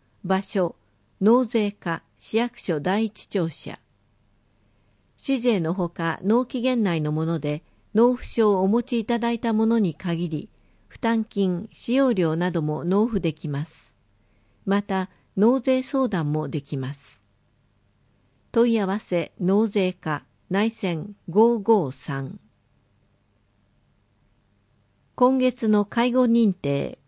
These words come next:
更新、申請。対象、認定有効期間、三月三十一日木曜までの方。更新申請、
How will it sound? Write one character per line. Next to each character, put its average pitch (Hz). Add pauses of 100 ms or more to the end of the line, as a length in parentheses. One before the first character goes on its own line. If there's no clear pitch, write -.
更 240
新、 190
申 190
請。 156 (1600)
対 233
象、 185 (380)
認 262
定 254
有 233
効 220
期 -
間、 151 (100)
三 254
月 196
三 226
十 165
一 190
日 175
木 185
曜 269
ま 170
で 151
の 135
方。 - (960)
更 269
新 254
申 240
請、 151